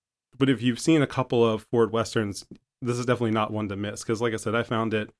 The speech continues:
just really entertaining. And then also just super interesting seeing him sort of, like, piece these different things that he's been playing with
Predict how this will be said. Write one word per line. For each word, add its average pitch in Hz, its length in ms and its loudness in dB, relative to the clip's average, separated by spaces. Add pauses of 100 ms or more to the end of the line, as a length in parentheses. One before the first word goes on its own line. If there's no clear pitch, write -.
(460)
just 135 120 0
really 151 240 4
entertaining. 120 600 4
And 113 100 2
then 113 120 2
also 120 240 0
just 113 200 -6
super 131 300 2
interesting 113 480 -4
seeing 110 300 0
him 107 180 -2
sort 104 200 -6
of, 98 100 -6
like, 107 180 -4 (100)
piece 127 280 2
these 117 200 0
different 120 520 -2 (520)
things 123 240 4
that 110 120 0
he's 120 160 0
been 107 160 -4
playing 113 420 0
with 104 240 -4